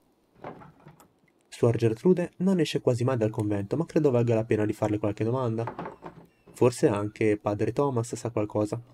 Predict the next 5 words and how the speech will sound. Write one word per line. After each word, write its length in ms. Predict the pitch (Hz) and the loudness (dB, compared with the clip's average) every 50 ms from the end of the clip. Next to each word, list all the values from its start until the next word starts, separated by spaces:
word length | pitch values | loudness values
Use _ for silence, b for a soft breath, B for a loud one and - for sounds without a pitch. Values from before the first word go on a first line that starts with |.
| - - | -10 -4
Dovrei 240 | - 180 165 127 | 0 2 2 2
parlarne. 600 | 120 120 110 104 104 98 95 98 98 - 107 107 - - - - - - - - - - _ _ b b b b b b b b b _ _ | 2 0 -2 -2 -2 -2 -4 -4 -6 -6 -8 -8 -10 -12 -18 -16 -14 -14 -14 -16 -20 -20 _ _ b b b b b b b b b _ _
Se 220 | - - - 131 | -14 -10 -6 -4
ricordo 400 | 117 117 120 - 127 123 120 127 | -4 -4 -4 -2 -2 2 4 4
bene, 500 | 120 123 147 160 151 123 110 113 117 120 | 4 4 2 -2 -2 -6 -6 -8 -8 -10